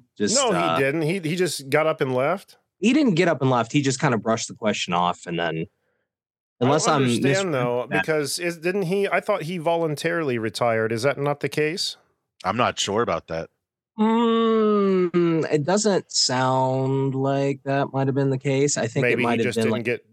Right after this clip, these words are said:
Speaker 2: asked to renew his contract.
Speaker 1: Yeah, you kn-, <sighs> yeah.
Speaker 3: We
Speaker 1: I,
Speaker 3: got
Speaker 1: I,
Speaker 3: Chris
Speaker 1: I,
Speaker 3: Pratt. We don't need you.
Speaker 2: You
Speaker 1: I,
Speaker 2: see
Speaker 1: I think
Speaker 2: Chris
Speaker 1: it was
Speaker 2: Pratt's
Speaker 1: one
Speaker 2: the new Garfield now, too?
Speaker 3: I know, I saw that.
Speaker 2: Ugh.
Speaker 3: Not too mad at it, though.
Speaker 1: But, uh,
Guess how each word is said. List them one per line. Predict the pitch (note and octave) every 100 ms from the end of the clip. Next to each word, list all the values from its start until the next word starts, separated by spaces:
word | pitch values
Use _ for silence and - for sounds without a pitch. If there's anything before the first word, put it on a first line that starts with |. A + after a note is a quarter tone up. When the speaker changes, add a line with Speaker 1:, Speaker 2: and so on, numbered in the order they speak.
| -
Speaker 2:
asked | A#2+ A2 -
to | -
renew | A2 G#2 A2
his | G2 F#2
contract. | - A2 G#2 - F#2 F#2 F#2+ - _ _ _ -
Speaker 1:
Yeah, | D#3 B2 G#2+ F#2+ F#2 -
you | C3+ E3 F3
kn-, | - - -
<sighs> | - - -
yeah. | F#2 F2 F2 - -
Speaker 3:
We |
Speaker 1:
I, | B2
Speaker 3:
got | B2 A2
Speaker 1:
I, | A#2
Speaker 3:
Chris | D3+ - -
Speaker 1:
I, |
Speaker 3:
Pratt. | E3 F#3+ - -
We | E3
don't | B2+ A#2
need | A#2+ F#2
you. | A#2+ C#3+
Speaker 2:
You | G#2+ _ _ _ _ - A#2+
Speaker 1:
I, |
Speaker 2:
see | A#2
Speaker 1:
I | C3+
think | F#3 F#3
Speaker 2:
Chris | D#3
Speaker 1:
it |
was | C#3+ C#3
Speaker 2:
Pratt's | C#3+ C#3
Speaker 1:
one | C3
Speaker 2:
the | C3+
new | B2+
Garfield | A#2 A#2 B2+ C#3 C#3 C#3
now, | C#3 C#3
too? | C#3+ A#2 A2+ B2 C3+ - _ _ _ _ -
Speaker 3:
I | F#2 F#2
know, | F2+ E2+
I | F2+ F#2
saw | - D#2+
that. | E2+ F2 - G2+
Speaker 2:
Ugh. | G#2 G#2 G2+ F#2+ -
Speaker 3:
Not | C4 -
too | C4+
mad | B2 F#2+ F2+
at | E2+
it, | E2 E2+
though. | F2+ F2 F2+ _ _ _ -
Speaker 1:
But, | G#2 -
uh, | G#2+ G2+